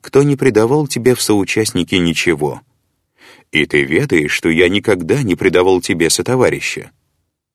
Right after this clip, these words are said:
Тогда он услышал тайный голос: «Даже в день, когда принесли молоко?» Тогда Мюриду стало стыдно, ибо он вспомнил, что в один день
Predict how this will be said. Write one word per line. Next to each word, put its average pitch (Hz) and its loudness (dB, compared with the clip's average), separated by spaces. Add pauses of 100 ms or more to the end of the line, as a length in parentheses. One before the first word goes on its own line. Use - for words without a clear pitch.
(680)
Тогда 87 0
он 156 -2
услышал 139 0
тайный 90 2
голос: 85 0 (1040)
«Даже 71 0
в 73 -6
день, 73 -6
когда 78 0
принесли 82 -2
молоко?» 82 0 (1300)
Тогда 92 0
Мюриду 131 0
стало 98 -2
стыдно, 69 -4 (840)
ибо 76 0
он 78 0
вспомнил, 82 -2
что 85 -2
в 85 2
один 107 -2
день 147 -2